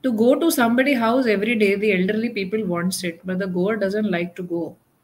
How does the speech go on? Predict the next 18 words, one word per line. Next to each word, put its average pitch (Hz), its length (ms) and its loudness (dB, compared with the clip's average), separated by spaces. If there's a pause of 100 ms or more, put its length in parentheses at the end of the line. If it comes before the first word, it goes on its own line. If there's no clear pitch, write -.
(440)
Is 196 140 0
it 247 160 -2
right 190 280 0
or 226 200 -2
wrong? 220 220 0
Please 226 320 -4
suggest। 180 340 -4 (3000)
अ, 233 440 0 (1000)
क्या 240 120 2
होता 285 240 4
है, 262 120 4
जो 277 140 2
बड़े 180 280 2
होते 240 240 -2
हैं 254 120 0
ना, 185 240 -2 (800)
वो, 208 520 0
अ, 175 360 -2